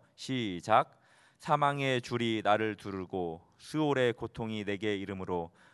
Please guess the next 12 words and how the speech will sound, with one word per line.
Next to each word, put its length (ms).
내가 340
환난과 760
슬픔을 680
만났을 540
때." 580
그리고 320
팔 220
절 180
말씀도 560
한번 280
보도록 360
하겠습니다. 580